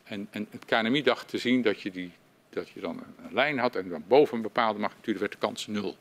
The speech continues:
op zo'n beving. Dus dan zeg je: "Nou, deze magnitudes, daarboven, die kans, die is er eigenlijk niet meer." Eh, dat mag je niet,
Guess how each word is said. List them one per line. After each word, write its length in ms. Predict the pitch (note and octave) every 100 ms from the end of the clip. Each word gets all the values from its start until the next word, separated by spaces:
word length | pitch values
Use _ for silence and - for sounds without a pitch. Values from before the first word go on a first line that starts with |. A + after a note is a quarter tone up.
| _ _ _
op 180 | G2+ -
zo'n 120 | -
beving. 320 | - F#2 - _ _ _ _ _
Dus 140 | -
dan 100 | -
zeg 80 | F#2
je: 60 | A2
"Nou, 120 | - -
deze 280 | - B2+ A#2
magnitudes, 640 | A2 - G#2 A2 G#2+ A2+ - _ _
daarboven, 520 | G2+ G#2 G#2+ G2+ - - _ _
die 100 | -
kans, 420 | - G2+ F#2+ - - -
die 140 | B2+
is 120 | G#2+
er 60 | C#3
eigenlijk 300 | B2 G2 F#2
niet 160 | F#2+ -
meer." 220 | E2 - - _ _ _ - _ _ _ -
Eh, 360 | F#2+ F#2 F#2 F#2 - _ _ _ _ _ _ _ _ _
dat 140 | - -
mag 180 | D#3
je 80 | -
niet, 400 | B2 A2 - -